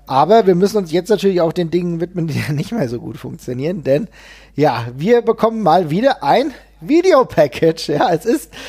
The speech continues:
mittlerweile genau das, was wir früher kritisiert haben, aber auch wieder ein wirr zusammengeschnittenes Stück,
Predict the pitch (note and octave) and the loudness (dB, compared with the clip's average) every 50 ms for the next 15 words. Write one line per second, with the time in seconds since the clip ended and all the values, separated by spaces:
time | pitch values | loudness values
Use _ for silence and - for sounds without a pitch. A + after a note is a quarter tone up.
0 | - - D#3+ E3+ E3+ A3 G#3+ A3 A3+ A3+ G3+ G3+ G3+ G#3 F3+ G3 F3+ F#3+ F3 G3 | -16 -14 -6 0 0 0 2 4 2 4 4 2 2 2 2 2 2 4 4 4
1 | G#3 F3+ G#3+ G#3 A3 G#3+ D#3 G#3 E3+ D#3 - G#3 G3 G3+ G3 - F#3 E3+ F3 E3+ | 4 2 0 0 0 -4 -2 -2 -2 -2 2 2 2 2 2 0 -2 0 0 0
2 | D3+ D#3 G3 B3 A3+ A3 G3+ F#3 F3 E3 E3+ F#3 - - E3+ G#3 - D#3 - F3 | 2 2 0 2 2 0 0 0 -2 0 0 0 2 2 0 0 0 -2 -6 -6
3 | F#3 F3+ F3+ D3 D#3 D#3 E3 D#3 C#3+ B2 C3 D3 D#3 D3 C#3+ G3 A3 A3+ A3 - | -2 -2 0 0 0 -2 -2 -4 -6 -8 -10 -12 -8 -2 2 2 2 2 0 -4
4 | F3+ D#3+ E3 D#3+ F#3 G#3 G3+ F#3 F#3 - - F#3 F#3 F3 F3+ F3 F3 E3+ - - | -4 0 0 0 0 0 -2 -4 -4 -4 -4 -6 -6 -6 -4 -4 -2 -2 -4 -6
5 | - - - - F3 E3+ - - | -12 -8 -2 -2 -2 -2 -4 -14